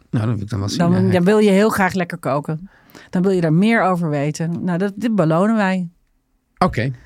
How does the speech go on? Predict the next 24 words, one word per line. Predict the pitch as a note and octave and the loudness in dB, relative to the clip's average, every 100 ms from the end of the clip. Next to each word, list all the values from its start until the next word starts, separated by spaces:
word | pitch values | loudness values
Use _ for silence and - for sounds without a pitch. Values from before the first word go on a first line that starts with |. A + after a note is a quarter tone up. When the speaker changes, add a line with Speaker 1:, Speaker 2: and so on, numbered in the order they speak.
| - - - _ _ - | -20 -20 -20 _ _ -4
Speaker 2:
Vind | C#4+ D#4 | -2 0
Speaker 1:
Nou, | D4 | 0
Speaker 2:
je | |
dat | D4 | -2
oké? | D4 D#4+ F#4 | 0 -2 -2
Speaker 1:
ik | F#4 A#3+ | -4 -4
vind | G3 | -4
het | D#3+ | -4
oké. | D3 | -4
Speaker 2:
Vind | D3+ C#4+ | -2 2
Speaker 1:
Ja, | F3+ | 2
Speaker 2:
je | |
Speaker 1:
ik | F3+ | 4
Speaker 2:
te | |
Speaker 1:
ben | F#3+ | 4
Speaker 2:
weinig? | A#3+ G3 | 4 4
Speaker 1:
sowieso, | F3+ F3+ | 4 4
ik | F3+ | 4
ben | F3 | 4
in | E3 | 4
een | D#3+ | 4
hele | D#3+ | 4
andere | D3+ D3 | 4 2
Speaker 2:
Moeten | C#3 | 2